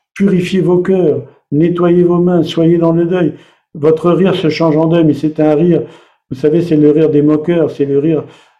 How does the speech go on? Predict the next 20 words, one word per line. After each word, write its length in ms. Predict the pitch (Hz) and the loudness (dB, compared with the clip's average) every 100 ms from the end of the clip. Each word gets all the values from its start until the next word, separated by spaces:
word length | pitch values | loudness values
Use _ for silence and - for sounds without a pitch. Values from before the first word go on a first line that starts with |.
| _ | _
euh, 460 | - 127 127 127 131 | -8 -4 -4 -6 -6
comme, 460 | 151 143 143 143 143 | -2 0 2 2 2
comme 220 | 147 143 | -2 0
le, 300 | 139 139 135 | 0 0 -2
c'est 240 | 131 139 | -4 -6
écrit 240 | 143 - 156 | -6 -2 -2
dans 100 | 139 | 0
le 140 | 143 | -2
psaume, 500 | 147 - 196 143 123 - _ _ | -2 -2 0 0 -4 -10 _ _
ces 240 | - 143 135 | -10 -6 -2
gens 240 | 165 165 | -2 -2
qui 200 | 165 147 | 0 -2
rient, 240 | 143 175 | 0 0
mais 140 | 156 135 | 0 0
pour 240 | - 139 | -2 -2
un 60 | 143 | 0
oui, 160 | 156 | -2
pour 240 | 160 143 139 | -2 -2 -2
un 80 | 147 | 0
non. 300 | 170 151 | 0 -2